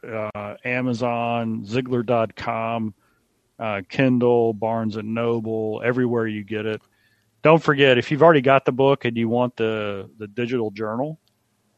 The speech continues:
uh, just, just email me, Tom at Ziegler dot com.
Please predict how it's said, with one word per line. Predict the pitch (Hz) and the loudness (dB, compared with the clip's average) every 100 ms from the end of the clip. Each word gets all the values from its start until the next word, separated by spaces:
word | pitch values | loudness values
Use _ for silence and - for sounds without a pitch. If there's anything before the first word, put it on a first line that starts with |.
| _ _ _ - | _ _ _ -14
uh, | 110 107 104 101 | -10 -8 -10 -8
just, | - 131 - _ - | -6 -6 -8 _ -14
just | 131 - | -12 -6
email | 120 151 120 110 | -2 0 -2 -2
me, | 104 107 | -6 -8
Tom | - 120 120 120 | -2 0 2 0
at | 110 101 | -4 -6
Ziegler | 117 135 127 | -6 -4 -4
dot | 104 104 104 | -4 -6 -8
com. | - 104 98 104 | -8 -8 -8 -12